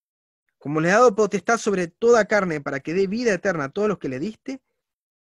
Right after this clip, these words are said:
y esta es la vida eterna, que te conozcan a ti, el único Dios verdadero, y a Jesucristo, a quien has enviado". La sierva de Dios dice con respecto a estas palabras, página seiscientos treinta y cuatro, seiscientos treinta y cinco al deseado,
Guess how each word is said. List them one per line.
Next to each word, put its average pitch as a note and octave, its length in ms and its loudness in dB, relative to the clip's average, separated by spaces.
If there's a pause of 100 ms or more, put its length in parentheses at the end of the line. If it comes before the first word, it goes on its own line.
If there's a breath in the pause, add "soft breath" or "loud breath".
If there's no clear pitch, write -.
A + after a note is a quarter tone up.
(280)
y F3 200 -2
esta D#3 520 -4 (240)
es F3+ 120 -6
la F3 180 0
vida A3 260 0
eterna, A2 520 -6 (160)
que F3+ 100 0
te F3+ 140 -2
conozcan A#3 640 -2 (240)
a E3+ 120 -4
ti, A#3 340 0 (720 loud breath)
el G#3 180 4
único C4+ 600 0
Dios A3 360 -2
verdadero, G#3+ 680 2
y E3 160 -2
a B3+ 80 2
Jesucristo, G3+ 800 -6 (320 soft breath)
a E3 140 -2
quien F3+ 160 -4
has F3+ 180 -6
enviado". A#2 480 -8 (380 soft breath)
La C3 100 -6
sierva A3 240 4
de G#3 60 6
Dios A#3 120 4
dice A#3 240 -4
con E3+ 160 -6
respecto F#3 300 -8
a - 20 -4
estas F3 140 -8
palabras, F#3+ 520 0 (320 soft breath)
página G3 540 0
seiscientos G3+ 560 -6
treinta D#3+ 400 -4
y D3+ 140 -4
cuatro, F#3+ 340 0
seiscientos F3+ 420 -8
treinta C#3+ 280 -10
y C#3+ 40 -12
cinco F#3+ 300 -8
al C#3+ 80 -4
deseado, F#3+ 500 -6